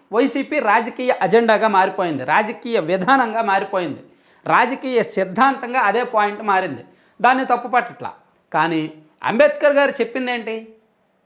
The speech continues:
అంబేద్కర్ గారు ఏమైనా కులాల మధ్య ఈ విధంగా ఒక వర్గాన్ని, ఒక పెత్తందారులు అనేవాళ్ళు ఉంటారు, వాళ్ళకి ఇది అదేనా ఏమైనా అంబేద్కర్ గారు చెప్పారా?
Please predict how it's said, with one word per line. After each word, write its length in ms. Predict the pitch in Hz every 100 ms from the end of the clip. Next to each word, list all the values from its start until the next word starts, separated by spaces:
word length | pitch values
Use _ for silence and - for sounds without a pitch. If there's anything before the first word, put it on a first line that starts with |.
| _ _ _ -
అంబేద్కర్ 420 | 190 254 254 269
గారు 180 | 262 247
ఏమైనా 240 | 233 247
కులాల 380 | 240 196 220 254
మధ్య 440 | 247 226 226 233 214
ఈ 80 |
విధంగా 360 | 196 190 226 247
ఒక 180 | 208 175
వర్గాన్ని, 500 | 165 175 233 240 240
ఒక 260 | 190 147
పెత్తందారులు 560 | 165 - 247 240 240 240
అనేవాళ్ళు 380 | 233 226 233 208
ఉంటారు, 300 | 208 233 226
వాళ్ళకి 360 | 208 202 196
ఇది 160 | 202 240
అదేనా 300 | 220 233 233
ఏమైనా 220 | 202 214
అంబేద్కర్ 380 | 180 220 220 233
గారు 160 | 226 156
చెప్పారా? 460 | 151 - 214 160